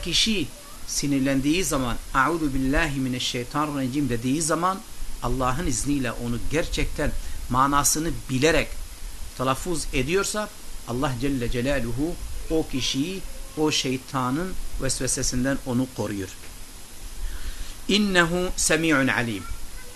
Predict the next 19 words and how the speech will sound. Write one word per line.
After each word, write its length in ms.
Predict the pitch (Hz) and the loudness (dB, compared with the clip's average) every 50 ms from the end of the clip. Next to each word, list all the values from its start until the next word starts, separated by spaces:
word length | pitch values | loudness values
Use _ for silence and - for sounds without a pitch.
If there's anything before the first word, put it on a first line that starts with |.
| - - - - - - - - - - | -8 -6 -4 -4 -4 -6 -8 -6 -6 -2
Ey 140 | - 143 151 | 0 0 2
Allah 260 | 170 190 202 202 180 | 2 2 2 0 0
Celle 300 | 147 208 196 180 160 139 | -2 -2 -2 0 0 0
Celaluhu, 500 | 123 139 139 165 170 160 143 139 131 131 131 151 | 0 0 2 2 2 2 2 0 0 0 0 2
bu 260 | 233 262 262 247 - | 2 2 2 2 0
şahısların 600 | - - 175 156 156 156 - - 160 156 160 185 170 | 0 0 2 2 2 2 2 2 2 2 4 4 2
sana 300 | 156 - 160 156 175 175 | 2 2 4 4 4 4
yapmış 380 | 160 151 - - 131 123 - | 4 4 2 2 0 0 0
oldukları 640 | 143 131 131 131 127 - 135 135 139 151 143 123 131 | 0 0 -2 -2 -2 0 0 2 2 0 0 0 -2
bu 160 | 165 170 - | -2 -2 0
tür 240 | - 190 190 165 127 - - - - - - - - | 0 0 2 2 2 0 -2 -2 -4 -4 -4 -2 0
hareketler, 680 | - 123 123 123 120 - 120 117 - - 135 123 113 110 | 0 0 0 0 0 -2 -4 -2 0 0 0 0 0 -2
vesveselerden 760 | 120 - - 127 110 - 127 123 127 123 120 127 139 131 117 | -4 -2 -2 0 0 0 2 2 0 0 2 2 2 0 2
veyahut 400 | 117 123 135 135 135 131 - - | 2 2 2 2 2 0 0 0
da 180 | 147 131 117 - - - - - - - - - - | 0 0 0 0 -2 -6 -6 -6 -4 -4 -2 -2 0
fiillerden, 640 | - 139 147 143 135 135 135 131 127 135 151 151 143 147 - - | 2 4 4 4 4 4 4 4 4 2 2 0 0 0 0 0
ey 180 | 156 151 156 - | 2 2 0 0
eziyet 420 | 156 143 120 123 143 170 - - | 0 0 0 2 4 2 2 2
verici 360 | 160 165 151 135 123 131 131 | 0 0 0 0 0 -2 -4